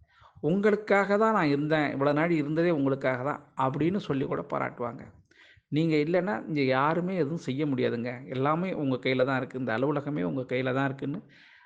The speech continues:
உச்சந்தலையில தூக்கி வைப்பாங்க ஐஸ் கட்டியை.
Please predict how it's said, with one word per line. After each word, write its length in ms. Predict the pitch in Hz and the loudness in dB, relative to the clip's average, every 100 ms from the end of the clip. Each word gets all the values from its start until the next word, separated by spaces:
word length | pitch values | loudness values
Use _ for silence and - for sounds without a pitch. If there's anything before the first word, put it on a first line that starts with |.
| _ _ _ - | _ _ _ -4
உச்சந்தலையில 640 | 160 - 208 175 135 131 | -2 2 4 4 2 2
தூக்கி 260 | 147 - 143 | -2 0 -2
வைப்பாங்க 360 | 131 123 139 | 0 -2 0
ஐஸ் 260 | 131 131 - | -2 -2 -6
கட்டியை. 480 | 120 127 120 - | -8 -6 -8 -8